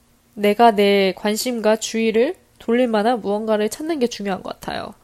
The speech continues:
뭐 책 읽기라든지 아니면 그냥 공부, 아무거나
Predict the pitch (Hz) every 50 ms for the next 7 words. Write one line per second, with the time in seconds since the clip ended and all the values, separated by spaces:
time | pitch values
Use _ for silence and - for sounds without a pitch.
0 | _ _ _ _ _ - - - - - 254 233 285 294 285 - 233 214 196 185
1 | - - - - - - - - 214 - _ _ _ _ _ _ - 208 208 208
2 | 208 208 - - 226 233 226 208 185 185 - - - 233 233 226 196 196 170 -
3 | - _ _ _ _ - 202 220 240 254 254 233 208 - - - - -